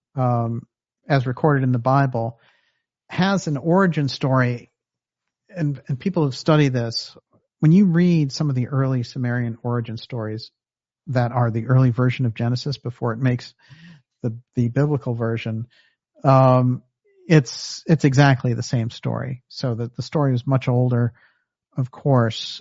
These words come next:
and it was, it was placed there. It was culture to culture to culture. And, um, as we know, every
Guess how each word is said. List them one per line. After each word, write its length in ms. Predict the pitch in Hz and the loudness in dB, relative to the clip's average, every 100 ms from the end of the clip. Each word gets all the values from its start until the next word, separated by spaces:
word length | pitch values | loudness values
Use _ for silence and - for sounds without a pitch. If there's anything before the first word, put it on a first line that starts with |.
| _ | _
and 480 | 131 123 123 120 117 | 0 2 2 2 0
it 120 | 143 | -4
was, 420 | 117 117 - - _ _ _ _ | -4 -6 -10 -16 _ _ _ _
it 60 | 151 | -4
was 160 | 135 | -4
placed 500 | - - 156 143 - | -8 -2 2 2 0
there. 180 | 131 123 | -2 0
It 40 | 117 | -2
was 120 | 120 | -10
culture 400 | - 135 127 120 | -2 -4 -2 -6
to 100 | 117 | -6
culture 360 | - 113 - | -4 -6 -6
to 80 | 127 | -12
culture. 460 | - 123 123 127 123 _ _ _ _ _ _ | -6 -8 -8 -14 -14 _ _ _ _ _ _
And, 540 | 139 131 127 127 123 - | 2 4 4 2 0 -4
um, 540 | 143 131 131 123 131 _ _ _ _ _ _ _ _ _ | -2 0 0 -2 -4 _ _ _ _ _ _ _ _ _
as 180 | 156 131 | -4 -2
we 80 | 143 | -4
know, 420 | 135 135 131 120 _ | -2 -2 -4 -6 _
every 600 | 151 139 135 123 123 123 | -2 -2 -2 -2 -4 -6